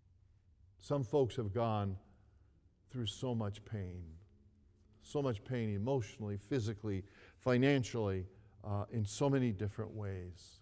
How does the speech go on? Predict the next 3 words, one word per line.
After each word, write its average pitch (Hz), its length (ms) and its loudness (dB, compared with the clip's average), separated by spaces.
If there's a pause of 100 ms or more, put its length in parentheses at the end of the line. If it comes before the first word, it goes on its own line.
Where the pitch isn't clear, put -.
(2250)
By 120 160 6
the 131 100 4
way, 113 300 4